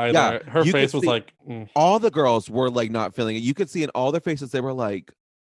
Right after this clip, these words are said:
Speaker 1: "Oh, you're, you're two slices of crazy
Speaker 2: Well
Speaker 1: with cuckoo cuckoo. Like, you're
Speaker 2: <laughs>
Speaker 1: like, uh-uh, like,
Speaker 2: Well,
Speaker 1: you're"
Speaker 2: also, yeah, I didn't agree with Tina, that Tina di-, was beaten. So it's also like, I don't agree with this narrative you're presenting to me. Like, I thought
Speaker 1: Yeah.
Speaker 2: that she was much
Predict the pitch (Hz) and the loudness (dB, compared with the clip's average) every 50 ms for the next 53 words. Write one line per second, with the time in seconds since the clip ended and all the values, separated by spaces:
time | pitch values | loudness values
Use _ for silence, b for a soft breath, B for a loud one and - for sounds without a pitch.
0 | _ _ _ _ _ _ _ _ _ - 143 147 135 113 98 107 139 160 190 175 | _ _ _ _ _ _ _ _ _ -2 0 0 -2 -2 -4 -4 -4 -4 -4 -6
1 | - _ - 113 110 117 139 156 151 _ _ _ _ _ _ _ _ _ _ _ | -10 _ -18 -12 -8 -6 -6 -6 -8 _ _ _ _ _ _ _ _ _ _ _
2 | _ _ - 160 151 131 - - 131 127 123 110 98 107 98 - - 123 117 117 | _ _ -4 -4 -4 -4 -4 -4 -4 -4 -4 -6 -6 -8 -8 -8 -6 -4 -2 -2
3 | 120 - 214 226 185 - - - 113 95 - 113 95 - 107 - - 131 139 131 | 0 2 2 0 0 -2 -8 -14 -16 -8 -6 -6 -6 -6 -8 -8 -6 -2 -2 0
4 | 104 95 98 92 95 - - 110 120 117 110 - - 151 143 - 95 90 - - | 0 0 -2 -4 -6 -6 -6 -4 -4 -4 -2 -2 -2 -2 0 0 -2 -2 -4 -4
5 | - 113 - - 120 113 101 - - 113 113 104 98 95 - - 127 B B B | -6 -8 -8 -4 -4 -4 -4 -4 -4 -4 -2 -2 -2 -4 -8 -14 -20 B B B
6 | B B B B B B B B B - - 226 294 320 269 262 311 370 349 320 | B B B B B B B B B -8 -2 2 4 4 6 4 4 2 2 2
7 | 285 285 294 302 - - 202 196 285 370 285 220 196 147 - 208 208 226 196 214 | 2 2 2 0 -2 -4 -4 -2 0 0 2 0 0 0 -2 -2 -2 -2 -2 -2
8 | 220 220 220 - - 226 220 214 220 220 214 208 143 180 190 175 151 151 - - | -2 -2 -2 -6 -6 -4 -4 -2 -2 0 0 -2 0 -2 -2 -4 -6 -10 -10 -6
9 | - 220 220 214 180 156 - 160 175 - - - 170 147 - - 185 196 190 147 | -2 0 0 0 0 -2 -4 -2 -2 -2 -2 -6 -12 -14 -6 0 2 2 2 0
10 | 131 120 - 143 185 254 339 247 131 107 107 123 - 151 151 139 147 165 165 170 | -4 -8 -6 -6 -6 -4 -6 -8 -8 -8 -10 -8 -4 -4 -4 -2 -2 -4 -4 -2
11 | - 190 175 165 160 147 143 - - 135 147 139 165 165 185 185 165 135 - 147 | -2 -2 0 0 0 -2 -2 -2 -4 -4 -4 -2 -4 -4 -4 -4 -6 -6 -6 -4
12 | 160 175 175 147 139 127 131 - 123 123 143 143 127 123 120 123 120 101 - 107 | -2 -2 -2 -4 -6 -8 -6 -4 -4 -2 -2 -2 -4 -4 -6 -8 -12 -12 -14 -16
13 | 101 107 123 135 123 117 110 113 120 117 117 110 107 113 98 98 120 117 - - | -8 -6 -6 -6 -6 -8 -12 -12 -12 -12 -10 -10 -10 -10 -8 -10 -10 -10 -10 -8
14 | 127 127 120 - - 117 107 95 92 127 127 - - - 127 117 113 117 110 - | -6 -6 -8 -6 -6 -6 -6 -6 -8 -10 -10 -10 -10 -8 -8 -8 -8 -8 -12 -14
15 | - 123 127 135 143 143 - - - - - | -14 -10 -8 -6 -6 -8 -8 -12 -16 -18 -18